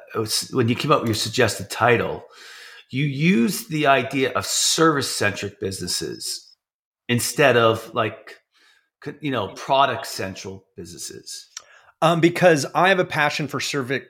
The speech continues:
Speaker 2: service-based businesses. Um, uh, y-, y-, there are a million people out there who love to push products,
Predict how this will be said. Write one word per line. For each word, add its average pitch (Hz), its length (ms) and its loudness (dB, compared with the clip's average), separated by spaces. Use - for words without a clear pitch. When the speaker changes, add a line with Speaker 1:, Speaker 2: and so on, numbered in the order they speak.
Speaker 2:
service-based 156 640 2
businesses. 104 520 -8
Um, 127 400 -2
uh, 143 360 4
y-, 165 220 -8
y-, 165 100 -12
there 196 400 6
are 170 160 0
a 170 40 -4
million 170 440 0
people 143 260 -6
out 135 220 0
there 135 400 -2
who 139 420 0
love 139 260 6
to 131 40 -8
push 135 260 -2
products, - 460 -4